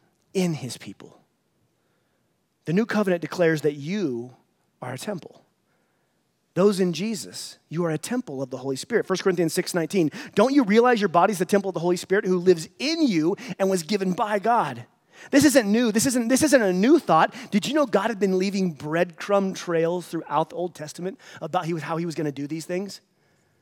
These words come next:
No one knew what to expect. But we go to this old prophet Ezekiel.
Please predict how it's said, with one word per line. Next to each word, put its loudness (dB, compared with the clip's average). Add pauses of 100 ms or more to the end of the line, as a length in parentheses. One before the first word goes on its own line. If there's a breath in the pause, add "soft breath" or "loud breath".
(340)
No 2
one 2
knew 2
what -2
to -4
expect. -8 (680 soft breath)
But -2 (100)
we -6
go 2
to -2
this 0
old -2
prophet 0 (140)
Ezekiel. -2